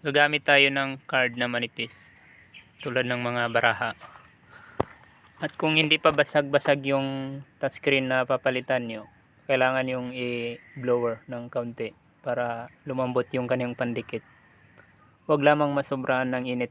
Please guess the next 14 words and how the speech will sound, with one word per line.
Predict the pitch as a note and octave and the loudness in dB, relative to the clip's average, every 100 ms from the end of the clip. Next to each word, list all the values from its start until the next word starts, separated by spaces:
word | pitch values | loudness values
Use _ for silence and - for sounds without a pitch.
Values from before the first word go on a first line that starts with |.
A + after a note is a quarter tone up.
| B2+ | -4
dahil | A#2+ A#2+ A#2 A2+ A2 | -2 -2 -4 -6 -8
baka | A#2 - B2+ | -8 -4 -4
mag-araw | B2 B2 A2 _ _ C#3+ B2+ B2+ A#2+ | -4 -8 -8 _ _ 0 4 4 4
yung | A#2+ A#2+ A#2+ | 0 -4 -4
L | A#2+ | -6
C | A#2 B2+ | -6 -8
D, | A2+ G#2+ _ - | -8 -10 _ -8
tatamaan | B2 B2 A#2 A#2+ A#2 A#2 | -6 -6 -6 -6 -6 -8
yung | |
L | A#2 A2+ | -10 -10
C | B2 A2+ | -12 -14
D. | G#2+ - - - _ _ - _ _ _ _ _ _ _ _ _ _ _ _ _ | -16 -20 -20 -20 _ _ -20 _ _ _ _ _ _ _ _ _ _ _ _ _
Ayan. | C#3 A2+ A2 - | -14 -12 -12 -6
So, | C3 B2+ | -2 -2